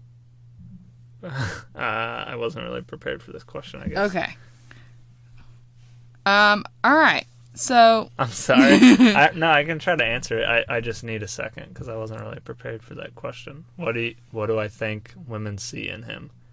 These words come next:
Speaker 2: Yeah.
Speaker 1: I don't know. I think it's also probably he was talking about, I don't know, maybe I'm reading between the lines on this, but, like,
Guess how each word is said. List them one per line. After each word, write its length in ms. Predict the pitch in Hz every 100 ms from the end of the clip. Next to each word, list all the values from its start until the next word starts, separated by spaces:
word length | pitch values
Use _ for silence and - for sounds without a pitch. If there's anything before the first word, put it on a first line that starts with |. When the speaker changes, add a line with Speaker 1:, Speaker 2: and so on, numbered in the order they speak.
| - -
Speaker 2:
Yeah. 280 | - 185 208 -
Speaker 1:
I 40 |
don't 120 | 202
know. 220 | 170 135 -
I 100 | -
think 340 | 139 214 196 -
it's 160 | - 123
also 440 | 120 113 - 170
probably 600 | 165 175 175 185 180 185 185 - - - - - - - - - -
he 180 | - 123
was 200 | 120 -
talking 400 | - 110 - 123
about, 340 | 123 127 123 - - - _ -
I 120 | 120
don't 100 | 113
know, 100 | 104
maybe 160 | 107
I'm 120 | 110 107
reading 180 | 110 107
between 260 | 110 117
the 80 | 107
lines 280 | 104 107 113
on 120 | 120
this, 180 | 131 139
but, 160 | - 110
like, 320 | 113 107 -